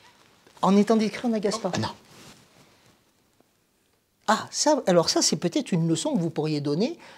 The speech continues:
Speaker 1: à celles et ceux qui sont en train de vivre la réussite, mais qui peut-être se montrent un peu trop.
Speaker 2: Voilà. Je crois que quand on réussit, c'est pas forcément,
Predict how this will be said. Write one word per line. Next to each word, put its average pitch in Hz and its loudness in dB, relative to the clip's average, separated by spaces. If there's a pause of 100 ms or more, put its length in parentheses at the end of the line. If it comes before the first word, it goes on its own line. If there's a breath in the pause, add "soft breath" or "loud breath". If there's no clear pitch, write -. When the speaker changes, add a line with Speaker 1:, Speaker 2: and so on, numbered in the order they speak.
(160 loud breath)
Speaker 1:
à 160 -4
celles 185 -2
et 180 0
ceux - -4
qui 165 -10
sont 151 -8
en 143 -8
train 151 -8
de 123 -8
vivre 151 -4
la 131 -6
réussite, 139 -10 (300 loud breath)
mais 151 -8
qui 156 -10
peut-être 185 -4
se - -8
montrent 180 -6
un 156 -8
peu 254 -8
trop. - -12 (340)
Speaker 2:
Voilà. 120 4 (340 loud breath)
Je - -4
crois 170 -4
que - -10
quand 120 -8
on 110 -4
réussit, 107 -6
c'est - -14
pas 117 -8
forcément, 110 -10